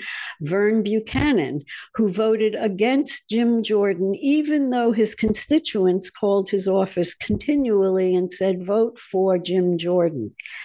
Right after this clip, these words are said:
Well, right after the, uh, the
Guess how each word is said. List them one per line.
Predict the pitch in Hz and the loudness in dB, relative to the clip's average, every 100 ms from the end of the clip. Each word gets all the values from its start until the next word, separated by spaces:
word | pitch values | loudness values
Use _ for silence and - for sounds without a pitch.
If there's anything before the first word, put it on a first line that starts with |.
| - - - - | -16 -20 -20 -6
Well, | 196 170 160 165 - - | 0 2 2 -2 -10 -10
right | 180 214 247 214 | -2 0 2 2
after | 196 240 - 160 175 | 2 -2 -2 -2 0
the, | 175 180 170 170 - | 2 0 -2 -6 0
uh, | 156 143 147 _ _ - | 2 0 -4 _ _ -2
the | 170 165 | 2 2